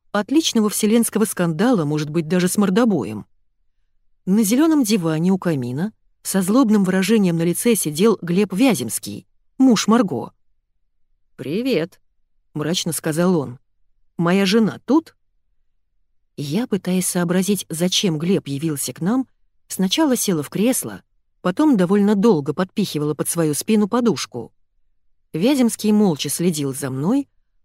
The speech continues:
наконец не выдержал и рявкнул: «Так где Марго?» «Ты никак ее потерял?» прищурилась я. «Тоже мне, дорогая пропажа», фыркнул Глеб и потянулся к сигаретам.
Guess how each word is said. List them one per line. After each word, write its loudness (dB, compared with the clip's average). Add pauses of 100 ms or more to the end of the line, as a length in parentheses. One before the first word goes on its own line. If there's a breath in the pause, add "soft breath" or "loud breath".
(100)
наконец 2
не 4
выдержал 2
и 2
рявкнул: 0 (720)
«Так -6
где 2
Марго?» 2 (1080)
«Ты -2
никак -4
ее 0
потерял?» -2 (480)
прищурилась -4
я. -10 (800)
«Тоже 2
мне, -6 (160)
дорогая 0
пропажа», -2 (580)
фыркнул -4
Глеб -2 (320)
и -2
потянулся -2
к -12
сигаретам. -2